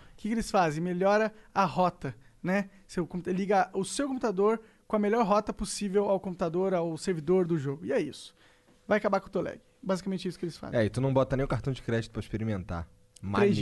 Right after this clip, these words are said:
Speaker 1: dias, grátis,
Speaker 2: Três dias. Dá uma
Speaker 1: grátis,
Speaker 2: olhada aí na
Speaker 1: grátis.
Speaker 2: descrição. Se tu tiver na Twitch, exclamação, Exit Lag. Demorou?
Speaker 1: Acertou.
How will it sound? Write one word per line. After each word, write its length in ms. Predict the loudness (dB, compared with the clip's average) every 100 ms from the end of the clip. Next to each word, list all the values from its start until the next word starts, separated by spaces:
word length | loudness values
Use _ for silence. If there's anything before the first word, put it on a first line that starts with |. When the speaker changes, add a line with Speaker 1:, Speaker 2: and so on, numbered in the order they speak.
| 2
Speaker 1:
dias, 160 | 0 -4 -4
grátis, 240 | -4 -2
Speaker 2:
Três 200 | 0 0
dias. 220 | 2 2
Dá 60 | 2
uma 140 | 2
Speaker 1:
grátis, 160 | 4 4
Speaker 2:
olhada 60 |
aí 60 | 2
na 60 | 2
Speaker 1:
grátis. 120 | -2
Speaker 2:
descrição. 600 | -4 -6 -4 2 2 2 -2 -16 -20
Se 80 | -12
tu 60 | -10
tiver 220 | -2 2
na 100 | 2
Twitch, 300 | 2 2 2
exclamação, 1000 | 0 0 2 2 -2 -6 -2 2 4 4
Exit 380 | 2 -2 -2 2
Lag. 440 | 2 2 0 -4
Demorou? 440 | -6 -2 2 4 2 0 -16
Speaker 1:
Acertou. 440 | -16 -16 -16 -16